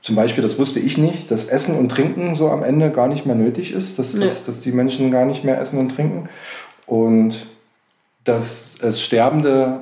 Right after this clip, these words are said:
Speaker 1: oder, oder wie nennt sich das? Beinahe Sterbende es als sehr angenehm empfinden, den Mund zu befeuchten. Das wusste ich auch noch nicht, erst als ich den Bericht gelesen hatte. Und ja, Infos dazu findet man bei Insta.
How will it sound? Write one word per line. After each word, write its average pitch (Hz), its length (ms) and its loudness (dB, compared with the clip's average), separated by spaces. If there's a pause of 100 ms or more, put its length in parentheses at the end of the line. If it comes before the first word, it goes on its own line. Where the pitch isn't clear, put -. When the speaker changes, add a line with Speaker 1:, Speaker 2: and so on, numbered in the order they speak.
Speaker 1:
oder, 104 260 2
oder 101 280 -4 (420)
wie 107 120 -6
nennt 113 200 0
sich 123 180 -6
das? - 320 -6 (300)
Beinahe 120 640 0
Sterbende 139 540 2 (240)
es - 160 -4
als 120 160 0
sehr 120 160 2
angenehm 170 400 2
empfinden, 151 600 2
den 123 140 2
Mund 208 220 4
zu - 160 -2
befeuchten. 107 560 -4
Das 104 160 -8
wusste 147 220 -2
ich - 80 -6
auch 180 100 4
noch 180 100 4
nicht, 107 220 0
erst - 200 -8
als - 180 -8
ich 120 140 -8
den 127 140 0
Bericht 139 300 -2
gelesen 110 360 2
hatte. 117 220 -2 (960)
Und 113 480 4
ja, 107 320 2 (460)
Infos 240 380 4
dazu 196 420 2
findet 180 220 0
man 160 140 2
bei 151 100 4
Insta. 170 580 0